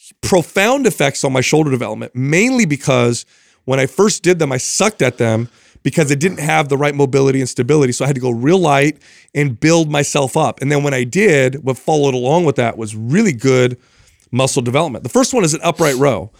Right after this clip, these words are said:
And you'll find upright rows in a lot of maps programs. And every once in a while, we'll get someone who'll be like, "Oh my God, why you put upright rows in there?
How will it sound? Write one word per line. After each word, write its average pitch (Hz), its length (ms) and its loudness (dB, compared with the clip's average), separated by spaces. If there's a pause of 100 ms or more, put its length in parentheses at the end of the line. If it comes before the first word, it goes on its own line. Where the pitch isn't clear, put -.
(360)
And 127 100 -2
you'll 202 120 4
find 214 300 0
upright 170 340 0
rows 156 220 2
in 143 60 -4
a 135 40 -2
lot 139 140 0
of 127 40 -2
maps 127 240 -2
programs. 120 440 -2
And 123 80 -2
every 202 140 2
once 180 220 2
in 160 60 -2
a - 20 0
while, 143 100 2
we'll 131 100 0
get 127 140 -4
someone 127 380 -2
who'll 123 100 2
be 117 100 -2
like, 110 140 -6
"Oh 156 60 -2
my 151 120 0
God, 147 180 0
why 143 60 2
you 165 80 2
put 160 160 0
upright 147 260 -4
rows 139 220 0
in 127 80 -2
there? 123 240 0